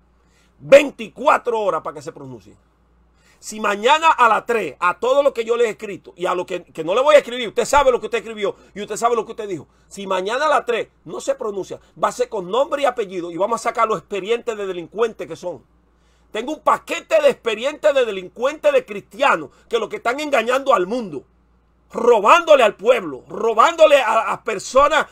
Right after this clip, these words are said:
que, que merecen lástima. Así que mañana a las tres de la tarde yo voy a estar chequeando. A ver, si a las tres de la tarde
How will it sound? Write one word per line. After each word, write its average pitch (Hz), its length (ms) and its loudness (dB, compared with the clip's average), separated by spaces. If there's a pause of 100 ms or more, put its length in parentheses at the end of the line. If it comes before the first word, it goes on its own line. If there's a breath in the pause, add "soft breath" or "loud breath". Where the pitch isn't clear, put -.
(200 soft breath)
que, 220 160 -6
que 226 180 -4
merecen 247 680 2
lástima. 233 560 2 (220)
Así 226 280 -8
que 262 160 4
mañana 190 720 0 (340)
a 143 120 -6
las 139 160 -8
tres 247 200 4
de 311 60 6
la 294 160 4
tarde 277 440 0
yo 151 120 -6
voy 226 160 4
a 254 40 8
estar 311 240 0
chequeando. 330 600 2 (180)
A 226 100 -8
ver, 349 260 -2 (260)
si - 180 -16
a - 80 -4
las 165 160 -6
tres 285 200 2
de 370 60 0
la 381 160 4
tarde 311 340 2